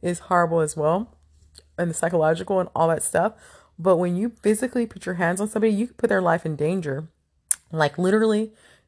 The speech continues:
in danger. And the same goes for psychological, you know, abuse, because, like, if you're telling somebody they're not beautiful, or you're, you're telling them they can be better, I mean, all that stuff can lead to,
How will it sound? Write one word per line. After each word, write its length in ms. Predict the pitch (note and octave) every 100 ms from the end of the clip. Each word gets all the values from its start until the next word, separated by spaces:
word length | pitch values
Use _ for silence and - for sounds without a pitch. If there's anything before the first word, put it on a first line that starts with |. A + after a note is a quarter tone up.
| _
in 180 | F3+ F3
danger. 500 | E3 E3+ D#3+ C3+ -
And 160 | - G#3+
the 40 |
same 280 | G#3 A3+ C#4
goes 260 | C4 A#3+ A#3+
for 140 | G3+
psychological, 1040 | - F#3 E3+ E3 D#3+ E3+ - D#3+ D#3 - - - _ -
you 100 | F3
know, 200 | E3 D#3+
abuse, 460 | D3+ D3+ D3+ E3
because, 260 | - E3 E3
like, 100 | F3+
if 60 |
you're 100 | E3+
telling 280 | F#3+ - F#3
somebody 320 | F3+ F3+ D#3+
they're 260 | D#3 D3+ D3
not 260 | D3+ D3+ D3
beautiful, 400 | F#3 F#3 - E3+
or 260 | E3+ D#3+
you're, 200 | D3+ D3 - - - -
you're 80 |
telling 240 | E3 F3 D#3+
them 80 | D#3
they 80 |
can 120 | D3+ D3
be 60 |
better, 320 | C#3+ F#3 F3+ -
I 100 | E3+
mean, 240 | D3 D#3
all 140 | D#3+
that 140 | A3 A#3+
stuff 300 | - G3+ G3+
can 120 | F3+
lead 220 | E3+ E3+
to, 420 | - D#3+ D#3 D3+